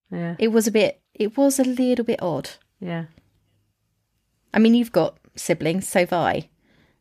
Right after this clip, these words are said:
Speaker 1: Yeah, I've got one.
Speaker 2: Would, yeah, would you travel across the country or out of the country without telling them?
Speaker 1: No.
Speaker 2: <laughs>
Speaker 1: Yeah, I'd tell him.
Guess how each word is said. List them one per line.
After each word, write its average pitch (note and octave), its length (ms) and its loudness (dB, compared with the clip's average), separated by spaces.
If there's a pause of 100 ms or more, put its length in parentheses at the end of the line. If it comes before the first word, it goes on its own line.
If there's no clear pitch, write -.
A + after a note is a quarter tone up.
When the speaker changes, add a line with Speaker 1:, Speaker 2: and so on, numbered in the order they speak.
(200)
Speaker 1:
Yeah, E3 140 -8
I've D#3 100 -12
got - 140 -18
one. D3 220 -12 (340)
Speaker 2:
Would, F#3+ 140 -2 (260)
yeah, D#3 240 2 (100)
would A3+ 200 0
you A3 320 2
travel F#3+ 720 -2 (520)
across G3 320 0
the G3+ 100 -4
country F#3 500 0
or E3+ 360 4
out F3+ 240 -2
of F3 60 -10
the - 60 -10
country E3+ 360 -4
without E3+ 340 -2 (540)
telling E3+ 360 0
them? D3+ 280 -8
Speaker 1:
No. D3+ 220 -12 (1300)
Speaker 2:
<laughs> - 240 2 (340)
Speaker 1:
Yeah, E3 160 -2
I'd D#3 140 -6
tell D#3 180 -10
him. D#3 120 -8